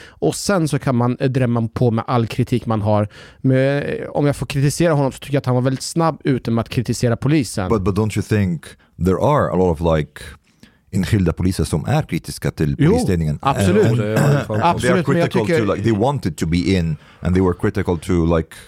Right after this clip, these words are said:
Speaker 1: Men det är, jag, jag tänker så här, när det är pågående fight, när, när, liksom, när, när du har ett ärende som inte är avslutat, då kan du avvakta med kritiken tills allting är klart.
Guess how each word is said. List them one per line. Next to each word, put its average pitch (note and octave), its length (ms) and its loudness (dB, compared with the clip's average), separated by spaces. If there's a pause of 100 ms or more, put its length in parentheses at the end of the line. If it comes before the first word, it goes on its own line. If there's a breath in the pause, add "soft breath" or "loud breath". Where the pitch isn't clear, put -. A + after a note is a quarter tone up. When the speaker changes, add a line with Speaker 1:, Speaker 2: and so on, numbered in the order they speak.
Speaker 1:
Men D#3 180 0
det E3 80 2
är, E3 80 2
jag, D#3+ 200 2 (100)
jag D#3+ 160 -2
tänker E3+ 260 -2
så D3+ 120 -2
här, D3 140 2
när C#3+ 220 2
det D3+ 80 0
är C#3+ 40 -2
pågående D3+ 680 0
fight, A#2 420 -4 (100)
när, C#3 240 2
när, D3 220 2
liksom, C#3 500 -2
när, C#3+ 340 0 (100)
när D3 140 2
du C#3 60 2
har D3+ 140 2
ett E3 120 -6
ärende C3 380 2
som C3+ 160 0
inte B2 140 -2
är - 40 -4
avslutat, C3+ 760 0
då B2 60 0
kan C#3 160 0
du C#3 60 -2
avvakta C3+ 640 0
med A2+ 120 -2
kritiken A2+ 680 -2
tills A#2+ 400 -2
allting A#2 340 -2
är A#2 40 0
klart. - 520 -2